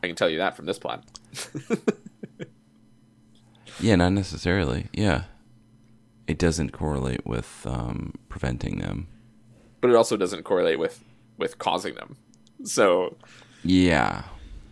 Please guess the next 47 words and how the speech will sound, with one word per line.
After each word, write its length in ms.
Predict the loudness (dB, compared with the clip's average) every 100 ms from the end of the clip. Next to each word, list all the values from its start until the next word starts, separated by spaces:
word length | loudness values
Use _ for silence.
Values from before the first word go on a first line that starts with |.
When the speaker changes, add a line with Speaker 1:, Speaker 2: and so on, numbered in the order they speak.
| -20 -20 -20 -20 _ _ -20 0
Speaker 2:
Yes, 440 | 2 2 0 -8 0
yes. 320 | 0 0 -4
The, 300 | -4 -2 -2
I 20 |
mean, 160 | -2 0
that, 180 | -2 -2
that's 200 | -6 -6
a 40 |
good, 160 | -8 -8 -6
that's 200 | -8 -6
a 40 |
good 140 | -8
point 200 | -6 -8
to 80 | -6
make. 320 | -8 -10 -16 -20 -20 -20 -20 -20 -20 -20 0
Speaker 1:
So 120 | 8
I 60 | 8
think 160 | 8 0 2
in, 140 | 2
in 160 | 4 4
a 40 |
couple, 500 | 4 6 6 4 0 _
a 60 | -2
couple 240 | 0 0
of 60 | 0
things, 180 | 0 2
I 80 |
was 120 | 2 2
kind 140 | 0
of 100 | 0
surprised. 840 | -4 -6 -4 -2 0 -2 -4 -8 -14 _ _ _ _
There, 240 | -2 -2 -2 _ _ _
I 80 | -2
guess 180 | 0 0
I'm, 140 | -2 -2
I'm 160 | 0 0
just 220 | -2 -6 _ -2
increasingly 680 | -2 0 0 0 -2 -4
confused 680 | -4 -8 -10 -6 -2 -2 -4
by 100 | -6
fastballs, 560 | -4 -4 -6 -8 -10 -12 _
because 460 | -6 -2 0 -2 -8 _ _ _ _
if 180 | -4 0
you 120 | 0
look 280 | 2 0 0
at 220 | -2 -4
the 400 | -4 -6 -4 -6